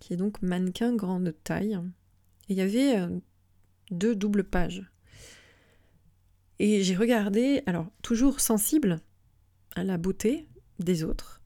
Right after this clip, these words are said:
et à l'élégance. Et je me suis dit, mais cette femme incarne l'élégance, même,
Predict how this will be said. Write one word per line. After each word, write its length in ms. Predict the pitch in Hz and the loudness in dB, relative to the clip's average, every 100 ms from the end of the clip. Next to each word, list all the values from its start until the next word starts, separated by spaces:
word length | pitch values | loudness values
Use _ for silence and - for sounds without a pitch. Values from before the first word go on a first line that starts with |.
| _ _ _ _ _ _ - _ | _ _ _ _ _ _ -20 _
et 380 | 190 185 180 - | 0 2 2 -2
à 80 | 175 | -2
l'élégance. 800 | 180 214 202 180 185 277 - - 185 - - _ _ - | 2 2 0 0 0 -2 -4 -6 -6 -8 -14 _ _ -8
Et 60 | 196 | -4
je 140 | 180 | 0
me 80 | 214 | -2
suis 200 | 208 220 | -2 -4
dit, 160 | 180 226 | -4 -2
mais 120 | 190 | -4
cette 280 | - 190 175 | -6 -8 -10
femme 360 | - - - - - _ _ - | -12 -16 -18 -20 -20 _ _ -12
incarne 720 | - _ - - - - - _ - | -12 _ -18 -18 -20 -20 -20 _ -6
l'élégance, 920 | 190 190 196 180 170 180 180 - - - | -4 -2 -2 -4 -4 -8 -10 -12 -12 -6
même, 380 | 190 196 208 | -6 -4 -4